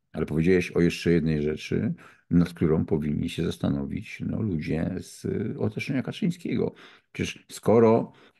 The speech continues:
e, rosyjscy komicy, w wielkim cudzysłowie, jak to,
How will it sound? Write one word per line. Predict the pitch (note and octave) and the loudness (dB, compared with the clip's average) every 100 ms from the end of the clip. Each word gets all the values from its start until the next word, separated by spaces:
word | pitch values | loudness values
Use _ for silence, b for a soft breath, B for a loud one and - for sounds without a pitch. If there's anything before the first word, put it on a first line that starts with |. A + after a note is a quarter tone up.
| - | 0
e, | E2 E2 E2 D#2+ | 4 6 6 4
rosyjscy | F#2 F#2+ - G#2 - A2 | 4 4 4 0 0 0
komicy, | - F2 D2+ - - - | 4 6 6 0 -10 -14
w | - | -6
wielkim | D#2 - D#2 | -6 -2 -2
cudzysłowie, | D#2+ D2+ - - - G#2+ _ b b b | 0 -2 -2 -6 -6 -12 _ b b b
jak | C#2 C#2 | -8 -6
to, | - D#2 D2 | -2 -2 -2